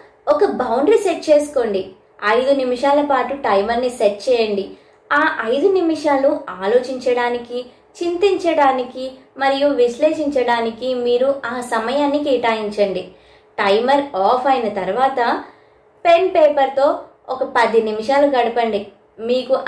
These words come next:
ఆందోళన కలిగించే, మిమ్మల్ని ఒత్తిడికి గురి చేసే అన్ని విషయాలను రాసుకోండి. పది నిమిషాల సమయం అయిపోగానే కాగితాన్ని బయటకు విసిరి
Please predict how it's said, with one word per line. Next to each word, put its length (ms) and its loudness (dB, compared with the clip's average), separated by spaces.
ఆందోళన 540 4
కలిగించే, 680 -2
మిమ్మల్ని 440 -2
ఒత్తిడికి 580 2
గురి 300 0
చేసే 240 2
అన్ని 360 -4
విషయాలను 680 0
రాసుకోండి. 600 -2
పది 220 2
నిమిషాల 420 0
సమయం 520 -2
అయిపోగానే 680 -2
కాగితాన్ని 600 0
బయటకు 480 0
విసిరి 440 2